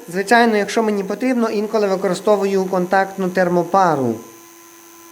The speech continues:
Е, в зв'язку з тим, що, е, компоненти схеми є на близькій відстані,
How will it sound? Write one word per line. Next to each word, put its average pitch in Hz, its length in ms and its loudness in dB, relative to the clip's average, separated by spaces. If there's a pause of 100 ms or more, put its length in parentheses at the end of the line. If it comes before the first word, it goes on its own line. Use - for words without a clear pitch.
(2500)
Е, 175 220 4
в 170 40 0
зв'язку 208 360 0
з 254 40 0
тим, 233 300 2
що, 220 420 2 (480)
е, 175 220 0
компоненти 214 680 -2
схеми 202 380 -2
є 190 180 0
на 190 120 -2
близькій 185 380 -4
відстані, 247 560 2